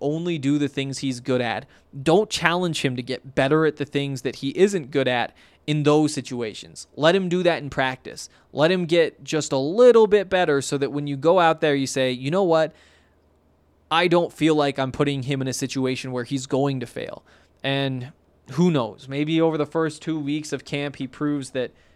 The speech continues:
he's capable of handling more than people anticipated. Um, and that would change a lot of things about how I think this should go.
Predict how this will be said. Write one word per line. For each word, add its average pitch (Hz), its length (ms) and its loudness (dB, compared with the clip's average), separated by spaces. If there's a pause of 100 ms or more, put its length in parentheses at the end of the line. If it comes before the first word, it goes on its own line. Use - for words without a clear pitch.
(540)
he's 131 400 -4
capable 143 760 -6 (340)
of 127 240 -6
handling 143 640 -8 (300)
more 143 540 -2
than 139 240 -6
people 143 340 -6
anticipated. 160 960 -6 (400)
Um, 113 540 -12 (1080)
and 139 600 -10 (260)
that 143 480 -8
would 143 200 -6
change 147 960 -10 (320)
a 135 60 -6
lot 135 280 -6
of 135 80 -10
things 165 360 -8
about 123 280 -8
how 127 520 -6 (580)
I 143 140 -6
think 147 260 -12
this 139 140 -6
should 127 260 -12
go. 117 320 -10